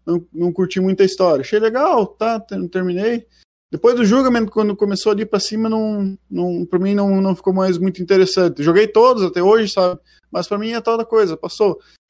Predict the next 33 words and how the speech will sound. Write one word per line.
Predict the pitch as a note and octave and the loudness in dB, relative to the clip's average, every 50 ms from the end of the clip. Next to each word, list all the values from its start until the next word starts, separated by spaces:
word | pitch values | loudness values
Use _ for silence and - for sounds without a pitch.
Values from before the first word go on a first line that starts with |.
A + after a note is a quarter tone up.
| _ | _
Eu | _ G3 G3+ | _ 0 2
gostei | G#3 A#3 A3+ A#3 B3+ C4 C4 | 2 2 0 0 -2 -2 0
da, | A3 B3 | 0 2
eu | A#3+ A#3 A#3 | 2 2 2
gostei | A3 A#3 A3+ A#3+ A#3 | 2 0 2 0 -2
do | A3 A3+ | 0 0
multiplayer | A#3+ B3 - - A#3 - - A#3+ A3 B3 A3+ G3 | -2 -2 -2 -4 -6 0 2 4 4 6 4 4
dele, | F3 E3 D#3+ E3 | 4 2 0 -2
eu | |
achei | D#3+ - - G#3+ | -4 -6 -8 -10
um | G#3+ G#3+ G#3 G3+ | -8 -6 -4 -4
multiplayer | G3 G#3 G#3 G3+ - - G#3+ G#3+ A3 | -4 -4 -6 -6 -2 2 2 2 2
bem | G#3+ A3+ A3+ | 2 -2 -2
legal, | A3+ G#3+ G3 A3 A3+ A#3 A#3+ A#3 | -2 0 2 2 2 2 0 -2
mas | A#3+ A#3+ A#3+ A#3 A3+ A3+ | -4 -4 -4 -4 -6 -6
a | |
gente | A3 A#3 | -6 -6
não | A#3 A3+ | -6 -6
encontra | A3 A3+ A3+ A3 A3+ A3 | -6 -6 -6 -6 -4 -4
gente | G#3+ A3+ A3 G#3+ | -4 -4 -2 0
jogando, | A3+ A3+ A3 B3+ B3 A#3 F3 D3 | 0 0 0 -2 -4 -4 -4 -4
né? | D3 C#3+ C3+ - _ _ | -6 -6 -10 -14 _ _
Daí | _ D#3 E3 E3 | _ -10 -8 -4
tá | - G3 | -2 0
lá | G3 G3 G3 | 0 0 -2
contra | G3 G3+ F#3+ - G3+ | -4 -10 -10 -8 -10
os | F3+ | -10
bots, | E3 E3+ F3+ G3+ A3 A#3 A3+ - - | -6 -2 -2 0 -2 -2 -4 -10 -12
nem | G3+ A#3+ A#3+ | -12 -12 -10
tem | C4 E4+ D4+ | -4 -2 -2
muita | C4 G3 - F#3 | -2 -2 -4 -4
graça | F3+ F#3+ G3+ G3 - F#3+ | -2 -2 -2 -2 -4 -6
mesmo. | F#3 F#3+ F#3 D#3+ B2+ A#2+ | -6 -4 -4 -6 -6 -10